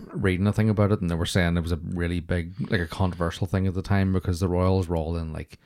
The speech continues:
rollers and Bentleys, you know, and being driven around, and she was driving a car herself.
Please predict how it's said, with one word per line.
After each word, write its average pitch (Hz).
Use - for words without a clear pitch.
rollers 82
and -
Bentleys, 80
you 95
know, 82
and 87
being 90
driven 82
around, 82
and 87
she 95
was 90
driving 82
a 104
car 107
herself. 85